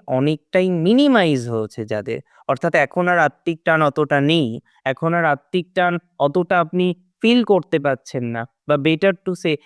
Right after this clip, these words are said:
এখন আর অতটা টানই ফিল করতে পারছেন না, তাদের ক্ষেত্রে কিন্তু এই কম্বিনেশন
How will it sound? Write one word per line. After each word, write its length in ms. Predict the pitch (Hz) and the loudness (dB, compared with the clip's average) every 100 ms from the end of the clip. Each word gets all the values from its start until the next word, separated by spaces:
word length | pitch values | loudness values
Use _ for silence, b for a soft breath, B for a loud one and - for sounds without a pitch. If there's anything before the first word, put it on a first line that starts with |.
| b | b
এখন 240 | 135 185 185 | -4 0 2
আর 100 | 180 | 2
অতটা 320 | 165 175 190 | 2 0 -2
টানই 480 | 180 - 180 208 254 | -2 0 0 2 0
ফিল 240 | 226 208 190 | 2 0 0
করতে 300 | 180 165 175 | 0 0 0
পারছেন 400 | 151 143 - 160 | 0 -2 -4 -6
না, 160 | 139 135 131 _ _ | -2 -4 -6 _ _
তাদের 280 | 160 175 226 226 | -2 2 2 2
ক্ষেত্রে 340 | 208 175 175 | 0 -2 -4
কিন্তু 320 | 160 160 156 151 | -4 -4 -2 -2
এই 180 | 143 | -2
কম্বিনেশন 720 | 131 135 127 127 123 117 - | 0 -2 0 -2 -4 -6 -6